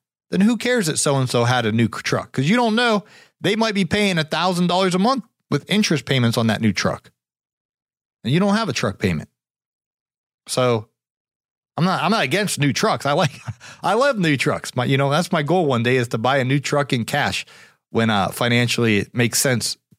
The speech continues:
that I have the margin. I'm not against new trucks. I'm just saying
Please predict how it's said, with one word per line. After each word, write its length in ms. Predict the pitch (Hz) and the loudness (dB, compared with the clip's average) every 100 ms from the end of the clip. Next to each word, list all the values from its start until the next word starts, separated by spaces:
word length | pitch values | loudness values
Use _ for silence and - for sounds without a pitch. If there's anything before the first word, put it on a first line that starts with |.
| - | -4
that 120 | 113 | 0
I 60 | 113 | 0
have 160 | 117 | 0
the 60 | 104 | 0
margin. 320 | 123 127 95 | 0 0 0
I'm 200 | 113 113 | 0 0
not 160 | 175 226 | 0 0
against 300 | 214 247 190 | 0 -2 0
new 120 | 240 | -2
trucks. 320 | - 240 160 | 0 -2 -2
I'm 100 | 165 | -2
just 140 | 160 175 | -2 0
saying 300 | 165 135 | 0 0